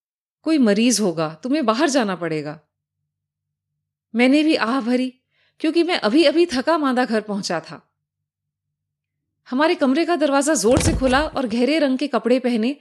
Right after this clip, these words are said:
और काले घूंघट से चेहरा ढके एक महिला ने कमरे में प्रवेश किया। "इतनी देर से आने के लिए माफी चाहती हूं," उसने कहा। फिर अचानक अपना आपा खोकर वह दौड़कर आगे बढ़ी और मेरी पत्नी को पकड़कर उसके कंधे पर रोने लगी।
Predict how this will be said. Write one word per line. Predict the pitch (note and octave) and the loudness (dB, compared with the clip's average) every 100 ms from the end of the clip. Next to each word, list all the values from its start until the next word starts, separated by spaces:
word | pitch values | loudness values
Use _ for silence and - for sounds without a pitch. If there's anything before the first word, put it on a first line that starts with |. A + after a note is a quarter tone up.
| _ _ | _ _
और | C4 | -6
काले | C4+ A3 A#3+ D4 | 0 2 2 2
घूंघट | B3 B3 C4 | 2 2 2
से | C4+ | -2
चेहरा | A#3 A3 G#3+ | -2 0 0
ढके | A3 G#3 A#3+ | 0 -2 -4
एक | A#3+ | -4
महिला | G#3 G#3 G3+ | -2 -2 0
ने | G#3+ | 0
कमरे | B3+ G3+ F#3+ | -2 -2 -2
में | F#3+ G3 | -4 -4
प्रवेश | F3 D#3 D3 | -4 -4 -6
किया। | - D3+ - _ _ _ _ _ _ _ _ _ _ _ - | -6 -12 -14 _ _ _ _ _ _ _ _ _ _ _ -10
"इतनी | D4+ D4+ E4+ | -6 2 2
देर | C4+ D4 | 4 2
से | F4 | 0
आने | C4+ C4+ | 0 0
के | C#4+ | 0
लिए | C#4 E4+ | 0 2
माफी | A#3+ B3 D4+ | 2 0 0
चाहती | C#4+ A3 G#3 | 0 0 -4
हूं," | G3+ F3+ _ _ _ - | -6 -8 _ _ _ -8
उसने | - F#3+ | -4 -4
कहा। | F3+ E3 - _ _ _ _ _ | -4 -8 -14 _ _ _ _ _
फिर | - E4+ | -4 0
अचानक | A#3 B3+ C4 E4 - | 0 2 2 0 -4
अपना | C4+ D4 | -2 -2
आपा | - G3+ C#4 | 2 2 0
खोकर | D4 C4 C4+ C#4+ | 0 0 0 2
वह | D#4 | 2
दौड़कर | F#3+ G#3+ C4 D4+ | 4 4 4 4
आगे | C4 A#3 A#3 | 4 2 0
बढ़ी | A#3 C4+ | 2 2
और | D4+ | 2
मेरी | B3 B3+ | 2 0
पत्नी | A#3+ A#3 B3+ | -2 -2 -2
को | D4 | -2
पकड़कर | C4 A#3+ A#3 C4+ | -2 -2 0 0
उसके | C4 C#4 | 0 -2
कंधे | C4+ G#3+ A#3 | 0 2 2
पर | A#3+ A#3 | 0 0
रोने | G3 F#3 | -2 -2
लगी। | E3+ | -2